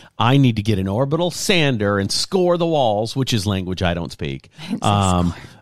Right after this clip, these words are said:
Speaker 1: and, and then you were gonna talk to your buddy about, who's a contractor, about the best ways to do it. And you did connect with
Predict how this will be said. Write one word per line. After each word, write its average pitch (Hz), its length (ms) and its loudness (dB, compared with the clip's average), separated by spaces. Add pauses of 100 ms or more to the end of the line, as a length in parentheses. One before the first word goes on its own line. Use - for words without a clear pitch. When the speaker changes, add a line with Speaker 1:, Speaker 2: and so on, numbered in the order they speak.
(140)
Speaker 1:
and, 117 320 4
and 120 200 2
then 123 200 4
you 127 180 2
were 123 120 0
gonna 110 200 2
talk 127 360 0
to 131 100 2
your 101 160 4
buddy 151 680 2
about, 95 480 0
who's 113 200 2
a 104 40 0
contractor, 139 840 0
about 98 240 0
the 95 80 -6
best 131 280 0
ways 120 300 2
to 92 80 -6
do 135 320 -2
it. 143 160 -2
And 120 80 -6
you 113 80 -2
did 113 260 0
connect 113 380 -2
with 101 220 -4